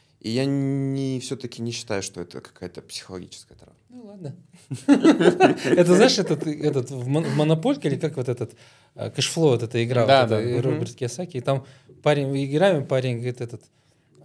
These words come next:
Speaker 2: «Купи завод». «Э, на следующий год». «Ты когда
Speaker 1: <laughs>
Speaker 2: хочешь разбогатеть? Тоже через пять лет?»
Speaker 1: Ну, прям разбогатеть?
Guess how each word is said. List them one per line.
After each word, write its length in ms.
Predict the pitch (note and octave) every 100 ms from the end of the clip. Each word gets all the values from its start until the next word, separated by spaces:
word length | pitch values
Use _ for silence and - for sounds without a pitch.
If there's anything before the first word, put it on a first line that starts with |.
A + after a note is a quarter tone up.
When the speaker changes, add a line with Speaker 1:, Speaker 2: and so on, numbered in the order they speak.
| _ _ - -
Speaker 2:
«Купи 220 | E3 C4
завод». 340 | A3 D#3+ - -
«Э, 240 | A3+ B3 C#3
на 200 | C3+ C3
следующий 360 | D3 C3+ -
год». 200 | B2 A2+ - _ _ _ _ _ -
«Ты 100 | F#3
когда 240 | F3+ F3+ F3+
Speaker 1:
<laughs> 60 |
Speaker 2:
хочешь 180 | D#3 -
разбогатеть? 500 | B2+ A#2 A2+ A#2 A2
Тоже 220 | G3+ G3+
через 240 | - A#2+ A2+
пять 220 | A2 -
лет?» 140 | G2+ - _ _ - -
Speaker 1:
Ну, 1500 | A#2+ G#2+ G#2 G#2 G#2+ A2 G#2+ G#2+ G#2+ G#2+ G#2+ G#2+ G#2+ G#2+ G#2 _
прям 200 | B2+ B2
разбогатеть? 640 | B2 A#2+ C3+ C#3+ D4+ -